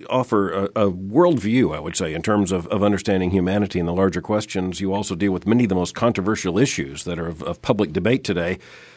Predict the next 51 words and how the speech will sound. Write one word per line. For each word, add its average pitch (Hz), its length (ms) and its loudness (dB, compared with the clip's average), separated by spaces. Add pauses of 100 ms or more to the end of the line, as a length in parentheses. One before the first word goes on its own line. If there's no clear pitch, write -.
(240)
But 143 160 6
what 160 440 4
really 156 300 6
fascinates 123 520 2
me 127 220 4
is 202 100 2
how 123 240 4
you 113 220 0
very 185 260 2
directly 127 680 2
deny 107 840 4
what 123 300 4
you, 135 420 6
uh, 120 220 6
what 127 240 2
you 123 120 0
characterize 113 600 2
by 110 120 2
going 113 280 4
back 107 300 0
to, 107 340 2
uh, 104 100 4
the 101 160 0
idea 110 280 4
of 92 100 2
a 92 40 4
ghost 110 460 0
in 101 80 4
the 98 80 4
machine. 90 640 0 (420)
You, 139 180 2
you 147 180 6
really 202 280 8
see 156 300 4
no 143 240 6
dualism 127 640 8
whatsoever. 110 560 4
In 95 80 4
other 180 140 6
words, 170 440 4
you 120 160 0
don't 139 320 4
believe 147 300 2
there 113 140 4
is 95 80 0
such - 160 -4
a 110 40 -6
thing 113 140 2
as 85 140 2
a 85 40 -8
soul. - 460 -4